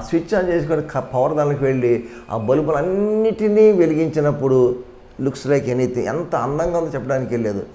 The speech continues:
అంతేకాదు, క్షణానికి, నిమిషానికి ఒక రంగు మారుతుంది, క్షణానికి ఒక రంగు మారుతుంది. చాలా beautiful.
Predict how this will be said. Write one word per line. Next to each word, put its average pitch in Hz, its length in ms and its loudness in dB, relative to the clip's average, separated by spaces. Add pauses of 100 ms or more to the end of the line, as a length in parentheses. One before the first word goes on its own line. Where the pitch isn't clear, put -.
(360)
అంతేకాదు, 170 500 4
క్షణానికి, 180 800 0
నిమిషానికి 160 540 0
ఒక 139 120 4
రంగు 135 280 0
మారుతుంది, 113 520 -4 (1700)
క్షణానికి 190 520 0
ఒక 190 100 4
రంగు 160 280 2
మారుతుంది. 117 500 0 (960)
చాలా 202 580 0
beautiful. 143 480 0